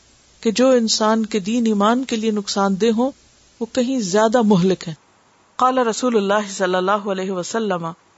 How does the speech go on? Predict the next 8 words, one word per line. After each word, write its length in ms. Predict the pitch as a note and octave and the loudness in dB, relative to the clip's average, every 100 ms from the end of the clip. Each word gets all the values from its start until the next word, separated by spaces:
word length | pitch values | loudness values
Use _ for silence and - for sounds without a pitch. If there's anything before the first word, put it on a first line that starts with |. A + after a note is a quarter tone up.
| _ _ _ - | _ _ _ -4
"لا 260 | G3 A3+ | 0 2
يبلغ 500 | A3 B3+ A3+ A3+ G3+ | 4 2 2 0 0
العبد 500 | G3 F3 F#3 G3 D#3+ E3 D#3+ - _ _ _ | 0 0 -2 -4 -8 -8 -8 -18 _ _ _
صریح 380 | - A#3 B3 E4 - | -4 0 2 0 0
الایمان 580 | A#3 F#3+ F#3 F3+ F3+ E3+ E3 _ _ _ - | -2 -2 -2 0 -2 -4 -12 _ _ _ -6
حتی 600 | C4+ C4 _ A#3 G#3 F#3+ | -6 -6 _ 0 2 2
یدع 240 | A3 A#3 A3 | 2 2 2
المزاح 600 | F3 F#3+ F3+ D#3+ F3+ | 2 0 -4 -2 0